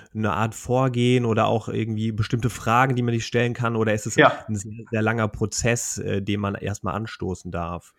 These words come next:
Speaker 2: Die Fra-, die Frage nach dem Warum ist relativ einfach. Man fragt sich nämlich immer, „Warum?“ Das können wir ja mal spielen. Sag mir mal irgendwas, was du jetzt verändern möchtest.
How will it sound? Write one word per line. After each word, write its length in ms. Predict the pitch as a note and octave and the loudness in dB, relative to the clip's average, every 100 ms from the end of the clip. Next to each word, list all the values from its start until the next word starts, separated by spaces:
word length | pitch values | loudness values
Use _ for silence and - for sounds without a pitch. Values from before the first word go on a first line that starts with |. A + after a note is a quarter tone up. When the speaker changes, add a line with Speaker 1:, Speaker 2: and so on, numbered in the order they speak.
| - - - - | -20 -20 -2 8
Speaker 2:
Die 120 | D#3+ | 10
Fra-, 260 | D#3+ - - | 10 4 4
die 120 | C3+ | 2
Frage 220 | - G3+ | 2 2
nach 80 | F#3 | 2
dem 140 | D#3+ | 0
Warum 220 | C3 F3 F#3+ | 0 0 -2
ist 120 | - | 0
relativ 300 | C#3+ C#3 A#2+ | 0 0 -2
einfach. 320 | C#3 - D3 | -2 0 0
Man 120 | C#3+ | 0
fragt 300 | - C3+ D#3+ | 2 2 2
sich 140 | F3+ E3+ | 0 -2
nämlich 280 | C3+ C#3+ C3 | -2 -2 -2
immer, 240 | C3+ B2 | -4 0
„Warum?“ 420 | B2+ D#3 D#3+ G#2+ - - | 4 6 4 2 -10 -14
Das 120 | - | -4
können 140 | - G3 | 0 4
wir 60 | |
ja 60 | F3 | 4
mal 120 | C#3 | 2
spielen. 400 | - - D#3+ A3 | -2 0 2 4
Sag 200 | G3+ F3+ | 4 4
mir 80 | F3+ | 6
mal 160 | D#3 - | 4 6
irgendwas, 340 | D#3+ D3+ C#3 | 4 4 0
was 140 | C#3 | -2
du 80 | - | -2
jetzt 120 | C3 | -2
verändern 340 | - - A2+ - | -2 -4 -6 -6
möchtest. 460 | - - C#4+ - | -6 -4 -4 -6